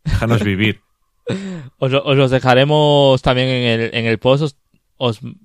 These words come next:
Speaker 2: os daremos esta, esta pequeña guía, que es una guía
Speaker 1: Ujú.
Speaker 2: que se ha montado un, un tío que de hecho pone,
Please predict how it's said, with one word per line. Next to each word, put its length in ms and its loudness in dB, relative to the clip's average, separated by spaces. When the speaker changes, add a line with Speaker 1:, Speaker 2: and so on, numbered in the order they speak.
Speaker 2:
os 300 -2
daremos 420 -2
esta, 680 0
esta 220 -6
pequeña 340 -4
guía, 400 -2
que 80 -8
es 120 -10
una 200 -2
guía 140 2
Speaker 1:
Ujú. 60 0
Speaker 2:
que 60 -6
se 80 -12
ha 60 -8
montado 340 -2
un, 300 -6
un 180 -10
tío 240 0
que 80 -4
de 100 0
hecho 200 -4
pone, 420 -6